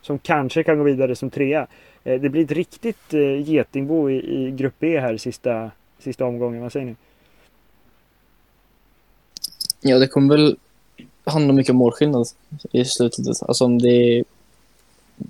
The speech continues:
Speaker 2: det är ju inte största skrällen i världen om Belgien vinner över Finland. Eh, och jag skulle inte heller bli förvånad om det är två tre noll, liksom. Så att, speciellt nu när De Bruyne förmodligen kommer starta och allt det där.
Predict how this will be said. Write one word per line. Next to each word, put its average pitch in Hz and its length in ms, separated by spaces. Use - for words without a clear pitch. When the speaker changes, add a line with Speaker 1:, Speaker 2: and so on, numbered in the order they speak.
Speaker 2:
det - 280
är - 20
ju 127 60
inte 139 240
största 131 340
skrällen 120 320
i 120 60
världen 117 240
om 117 100
Belgien 117 400
vinner 113 220
över 113 160
Finland. 120 340
Eh, 117 280
och 113 120
jag 117 100
skulle 120 180
inte 117 140
heller 123 100
bli 123 100
förvånad 120 280
om 113 180
det 113 160
är 110 40
två 117 380
tre 113 280
noll, 117 220
liksom. - 360
Så - 160
att, - 140
speciellt 120 420
nu 117 60
när 117 140
De 117 100
Bruyne 117 260
förmodligen 117 340
kommer 117 140
starta 117 340
och 123 60
allt 117 100
det 120 60
där. 120 180